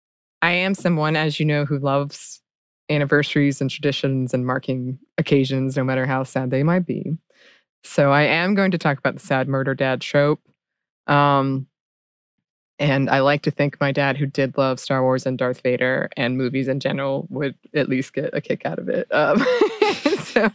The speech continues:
this has also been on my mind 'cause I very excitedly showed you, I sent you pictures. I finally got my, uh, I donated to A O three, which is the big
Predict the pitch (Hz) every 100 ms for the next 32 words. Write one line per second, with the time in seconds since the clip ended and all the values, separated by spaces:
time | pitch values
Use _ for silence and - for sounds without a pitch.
0 | 294 - 508 539 523 - - 214 226 339
1 | 277 - 302 285 240 214 202 185 190 185
2 | 180 175 170 175 214 190 - 175 175 151
3 | 139 - 165 160 156 143 143 143 165 156
4 | - 156 - 156 143 143 - 160 165 165
5 | 156 147 143 - _ _ _ _ 156 143
6 | 143 127 135 139 147 156 156 165 170 165
7 | - 147 143 151 151 - 156 190 220 185
8 | 147 143 139 143 - 139 143 143